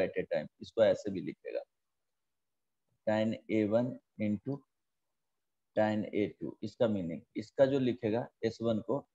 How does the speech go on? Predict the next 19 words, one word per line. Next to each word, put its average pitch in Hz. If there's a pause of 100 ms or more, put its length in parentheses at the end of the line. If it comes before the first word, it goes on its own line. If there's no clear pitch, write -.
(320)
इसको 117
sigma 120 (1040)
tan 113 (120)
A 110
one 104
लिखेगा, 85
तो -
इसका 110
meaning 110
यही 87
होगा। - (560)
तो 127 (140)
taking 147 (120)
two 135
at -
a 92 (100)
time, 73 (480)
है 139
ना? 123